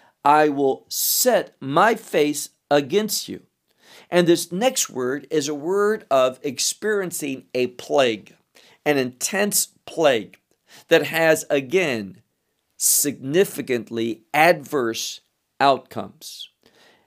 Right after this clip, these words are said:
"And you will be plagued before your enemies."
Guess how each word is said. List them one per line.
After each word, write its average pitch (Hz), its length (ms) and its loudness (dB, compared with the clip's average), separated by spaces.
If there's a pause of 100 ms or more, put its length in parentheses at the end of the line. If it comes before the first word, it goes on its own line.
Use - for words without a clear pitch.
(260)
"And 147 600 0
you 190 260 0
will 220 160 2
be 175 200 2
plagued 151 880 -2 (360)
before 190 580 2
your 185 340 0 (100)
enemies." 170 500 -2